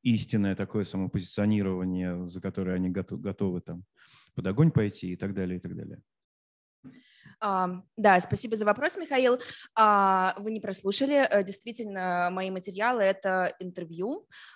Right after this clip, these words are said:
Speaker 2: А, в случае ж-, публичных школьных конфликтов,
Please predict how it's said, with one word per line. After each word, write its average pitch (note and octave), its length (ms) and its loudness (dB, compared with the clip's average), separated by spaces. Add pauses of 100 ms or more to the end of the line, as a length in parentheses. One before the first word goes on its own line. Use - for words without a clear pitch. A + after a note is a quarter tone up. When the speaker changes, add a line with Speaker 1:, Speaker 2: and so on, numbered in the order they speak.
Speaker 2:
А, F#3 680 2
в G#3 520 0
случае G#3+ 540 -6
ж-, G3 100 -10
публичных G3+ 420 -12
школьных G3+ 360 -2
конфликтов, C4 640 -8